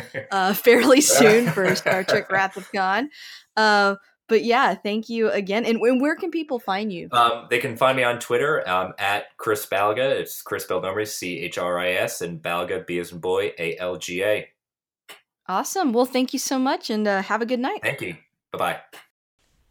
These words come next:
Speaker 2: All right, so we are at, uh, number one, the number one most downloaded episode of the year, and that goes to The Dark Knight.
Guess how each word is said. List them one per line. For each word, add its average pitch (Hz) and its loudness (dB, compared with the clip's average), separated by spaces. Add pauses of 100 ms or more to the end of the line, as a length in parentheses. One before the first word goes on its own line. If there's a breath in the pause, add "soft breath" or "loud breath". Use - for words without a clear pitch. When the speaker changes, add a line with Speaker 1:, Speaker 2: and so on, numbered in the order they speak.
(360)
Speaker 2:
All 240 6
right, 240 0
so - -4
we 240 -2
are 233 0
at, 202 0
uh, 185 0
number 240 -2
one, 185 -2
the 185 -4
number 233 -2
one 226 -2
most 202 -4
downloaded 208 -4
episode 180 -4
of 165 -6
the 175 -6
year, 170 -4
and 170 -6
that 190 -4
goes 180 -4
to 185 -8
The 170 -6
Dark 170 -6
Knight. 175 -4